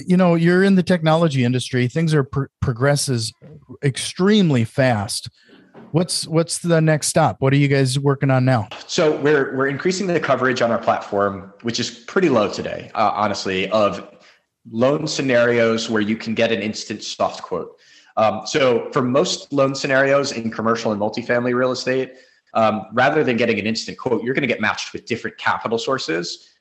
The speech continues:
Speaker 2: but your loan needs to be, your underwriting needs to be reviewed and approved and then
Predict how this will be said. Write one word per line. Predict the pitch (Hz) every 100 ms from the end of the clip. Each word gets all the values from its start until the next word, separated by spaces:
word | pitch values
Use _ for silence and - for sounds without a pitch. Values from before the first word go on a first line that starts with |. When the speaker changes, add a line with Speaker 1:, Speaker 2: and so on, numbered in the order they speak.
| _
Speaker 2:
but | 156
your | 156 180
loan | 147 147 147 135
needs | 131 -
to | 123
be, | 123 117 113 - -
your | 127 143
underwriting | 156 151 135 135
needs | 131 -
to | -
be | 120
reviewed | 117 98 117 123 120 120 113
and | 98
approved | - 131 123 117 113 110 113 -
and | 113 104
then | 107 95